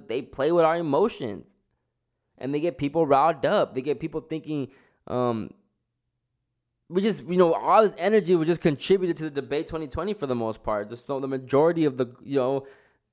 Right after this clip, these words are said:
the Twitter sphere, the Instagram, every, every, it was just so much energy be given, get, been given to both those individuals.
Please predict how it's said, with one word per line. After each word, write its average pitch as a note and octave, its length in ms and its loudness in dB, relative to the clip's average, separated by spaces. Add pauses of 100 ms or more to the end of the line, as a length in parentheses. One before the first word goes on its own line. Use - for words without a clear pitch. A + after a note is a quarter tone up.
(240)
the B2+ 80 -16
Twitter E3+ 440 2
sphere, E3+ 480 2
the C3+ 160 2
Instagram, D#3 800 0
every, F#3+ 320 2
every, C#3 240 0
it D#3 40 2
was D3+ 140 0
just C#3 160 -6
so C#3 140 2
much C3+ 160 2
energy B2+ 280 2
be A#2+ 120 -6
given, A#2+ 340 -2
get, B2 220 0
been A#2+ 180 2
given B2+ 380 0
to - 160 -14
both A2+ 360 0
those A2 280 0
individuals. G#2 720 -10